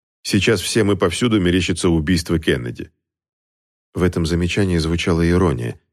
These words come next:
ведь перед выборами Ноа и сам объехал весь штат, утверждая, что из Дэнни показания выбили,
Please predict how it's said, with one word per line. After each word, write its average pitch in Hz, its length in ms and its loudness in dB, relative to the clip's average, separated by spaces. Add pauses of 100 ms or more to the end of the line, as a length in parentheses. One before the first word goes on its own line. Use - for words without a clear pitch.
(140)
ведь 85 220 0
перед 82 220 0
выборами 78 420 0
Ноа 85 320 2
и 90 140 -6
сам 90 300 -2
объехал 69 420 -2
весь 71 200 -2
штат, - 340 -2 (240)
утверждая, 95 600 2
что 90 200 -2
из 80 240 -2
Дэнни 98 300 2
показания 90 600 0
выбили, 87 500 -2